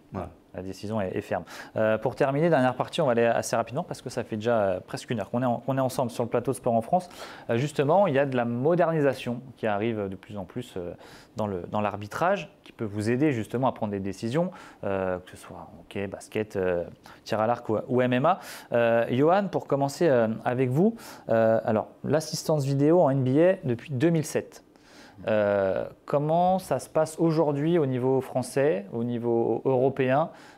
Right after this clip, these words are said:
Speaker 2: euh, ce système de, de vidéo arbitrage ? Est-ce qu'il est, euh, est-ce qu'il est acté ? Est-ce qu'il fonctionne bien ? Est-ce qu'il est, ou est-ce qu'il est en pleine évolution ?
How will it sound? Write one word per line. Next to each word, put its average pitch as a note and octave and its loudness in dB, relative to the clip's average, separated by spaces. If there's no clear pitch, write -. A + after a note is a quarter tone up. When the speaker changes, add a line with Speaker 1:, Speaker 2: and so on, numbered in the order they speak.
Speaker 2:
euh, A2 2
ce A2+ -2
système C3+ -2
de, A2 2
de A2 -2
vidéo A2+ 0
arbitrage ? B2 -2
Est-ce - -6
qu'il A#2 -4
est, C#3 4
euh, G#2 4
est-ce - -10
qu'il A2+ -6
est - -2
acté ? C3 0
Est-ce - -8
qu'il G#2+ -6
fonctionne A2+ -6
bien ? C#3 0
Est-ce - -8
qu'il A#2+ -8
est, G#2 0
ou G2 -6
est-ce F#2 -12
qu'il G#2+ -8
est G2 -8
en F2+ -10
pleine A2 -6
évolution ? F#2+ -12